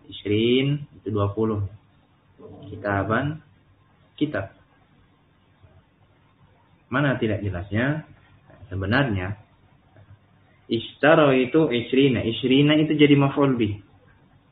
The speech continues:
Ingat, maf'ul bih ya. Maf'ul bih. Seandainya kita tutup kitabannya, kitaban ya,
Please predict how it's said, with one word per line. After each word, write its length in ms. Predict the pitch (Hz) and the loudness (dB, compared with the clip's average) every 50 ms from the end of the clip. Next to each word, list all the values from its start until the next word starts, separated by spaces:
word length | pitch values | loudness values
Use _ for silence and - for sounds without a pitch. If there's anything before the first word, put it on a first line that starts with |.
| _ _ _ _ _ _ _ _ _ _ | _ _ _ _ _ _ _ _ _ _
Ingat, 240 | 107 104 101 101 104 | -14 -14 -10 -6 -6
maf'ul 400 | 98 98 - - 113 113 107 101 | -6 -6 -6 -4 -4 -2 0 0
bih 220 | 101 98 98 104 | 0 0 -2 -4
ya. 20 | 104 - _ _ _ _ _ _ _ _ _ _ _ _ _ _ _ _ _ _ _ _ - | -6 -8 _ _ _ _ _ _ _ _ _ _ _ _ _ _ _ _ _ _ _ _ -20
Maf'ul 480 | 80 82 - - - 104 101 101 98 104 | -20 -20 -14 -6 -4 -2 0 0 0 -2
bih. 140 | 101 - - - _ _ _ _ _ _ _ _ _ _ _ _ _ _ _ _ _ _ _ _ _ _ _ _ _ _ _ _ _ _ _ - - - - _ _ _ _ _ _ _ _ _ _ _ _ _ _ _ _ _ _ - _ - _ _ _ - - | -4 -4 -6 -10 _ _ _ _ _ _ _ _ _ _ _ _ _ _ _ _ _ _ _ _ _ _ _ _ _ _ _ _ _ _ _ -20 -20 -20 -20 _ _ _ _ _ _ _ _ _ _ _ _ _ _ _ _ _ _ -20 _ -20 _ _ _ -8 -4
Seandainya 500 | 104 113 123 139 156 160 151 135 123 - | -2 0 2 4 4 4 4 2 0 0
kita 240 | 135 123 127 113 - 151 | 0 0 0 0 2 2
tutup 340 | 151 - - 131 - - 123 | 0 2 0 -2 -4 -2 -4
kitabannya, 800 | 117 104 123 113 110 113 123 139 135 113 107 98 95 104 - - - - _ _ _ _ _ _ _ | -2 0 2 2 2 2 2 0 0 0 -2 -2 -4 -6 -8 -12 -18 -20 _ _ _ _ _ _ _
kitaban 640 | - 110 - - 113 104 98 98 98 95 98 110 107 - | -14 -10 -4 -2 -2 0 0 0 -2 -2 -4 -6 -6 -8
ya, 180 | 98 101 120 | -10 -12 -12